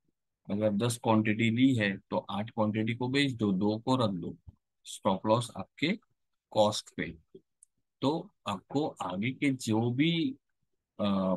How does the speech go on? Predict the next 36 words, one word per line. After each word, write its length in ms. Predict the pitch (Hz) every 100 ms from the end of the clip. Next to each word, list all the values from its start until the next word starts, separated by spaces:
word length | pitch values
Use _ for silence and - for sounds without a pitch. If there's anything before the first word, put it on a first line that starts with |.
| -
price 280 | - 101 107
action 280 | 117 113 131
होगा 340 | 120 117 117
वो 260 | 101 104 135
सीखने 560 | - - 117 - 139
मिलेगा, 640 | 135 117 104 98 98 95 95 _ _ 98
देखने 480 | 101 104 127 131
मिलेगा, 500 | 131 101 95 92 98 95 -
कैसे 260 | 101 -
market 460 | 127 107 95 117 113
चलता 320 | - 104 101
है 120 | 113
वो 260 | 107 92 101
भी 140 | 120
देखने 360 | 120 110 110 113
मिलेगा 440 | 110 110 113 139
और 260 | 139 123 117 -
उसके 320 | - - 123
बाद 460 | 113 98 110 90 - _ _ _ _ _ _ _ -
आपको 360 | 98 - 143
reward 420 | 110 95 104 113
भी 120 | 113 135
साथ 240 | - 92
साथ 260 | - 120 120 107
मिलेगा। 400 | 95 92 85 73
उसके 380 | - - -
साथ 200 | 120 120
आपका 300 | 113 101 -
confidence 800 | 110 _ - 104 98 113 120 117 -
build 220 | 107 110
होता 200 | 110 110
है, 120 | 110
conviction 640 | 107 101 101 110 - 113 110
build 240 | 107 104
होता 280 | 107 98 110
है, 160 | 110